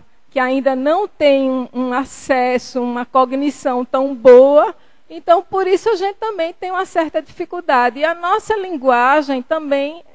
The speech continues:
é pobre. Aquilo que a espiritualidade tenta passar pra gente, nem sempre consegue, porque a gente ainda não tem um cabedal de conhecimento que possa traduzir aquilo que tá sendo passado.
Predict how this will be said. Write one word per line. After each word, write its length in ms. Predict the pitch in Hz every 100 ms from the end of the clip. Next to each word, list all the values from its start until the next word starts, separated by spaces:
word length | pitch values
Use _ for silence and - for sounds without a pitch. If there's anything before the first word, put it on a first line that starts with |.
| -
é 120 | 294
pobre. 520 | 311 320 277 220 208 208 - - - - - - -
Aquilo 400 | 254 - 370 440
que 80 | 440
a 60 |
espiritualidade 800 | 440 - 381 359 339 311 294 285 -
tenta 320 | 330 359 349
passar 460 | - 320 - 302 277
pra 220 | 277 269
gente, 580 | 247 233 233 254 302 302
nem 200 | 349 440
sempre 360 | - 453 480 -
consegue, 680 | 480 440 - 349 339 262 - - - - -
porque 160 | 277 339
a 60 | 330
gente 240 | 370 381
ainda 240 | 392 359
não 240 | 370 403 508
tem 340 | - 339 311
um 80 | 359
cabedal 720 | - 370 339 349 277 262 247
de 140 | 254 311
conhecimento 880 | 320 302 294 320 302 277 285 330 -
que 160 | 381
possa 560 | - - 285 285 - 294
traduzir 800 | - 330 349 370 311 269 294 320
aquilo 400 | 349 330 330 349
que 200 | 339 349
tá 300 | - 262 277
sendo 560 | - 269 247 262 320 - - - - - -
passado. 680 | 330 381 - 285 226 208